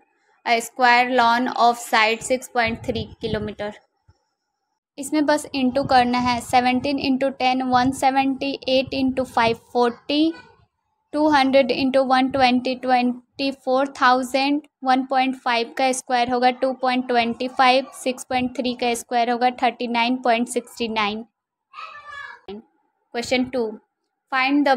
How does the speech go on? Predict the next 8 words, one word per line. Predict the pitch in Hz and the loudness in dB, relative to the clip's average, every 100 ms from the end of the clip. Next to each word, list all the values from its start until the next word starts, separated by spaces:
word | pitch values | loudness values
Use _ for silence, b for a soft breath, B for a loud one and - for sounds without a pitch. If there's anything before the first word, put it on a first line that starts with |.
| 226 | 4
breadth | 247 247 - _ - _ _ _ _ _ | 2 2 -2 _ -20 _ _ _ _ _
and | 247 240 240 - | -2 -2 -4 -2
perimeter | 233 226 247 262 254 254 - | 0 0 0 -2 0 0 2
of | 233 226 214 | 0 -2 -2
the | 233 226 | 0 0
rectangles। | 226 _ 226 214 214 202 214 - - _ _ _ _ _ _ _ _ - - _ _ _ - _ _ _ _ | -6 _ -8 -6 -6 -6 -6 -12 -20 _ _ _ _ _ _ _ _ -20 -20 _ _ _ -20 _ _ _ _
एरिया | 247 247 247 254 | -2 0 2 2
नाइंटी | 262 233 226 247 | 2 0 -2 -4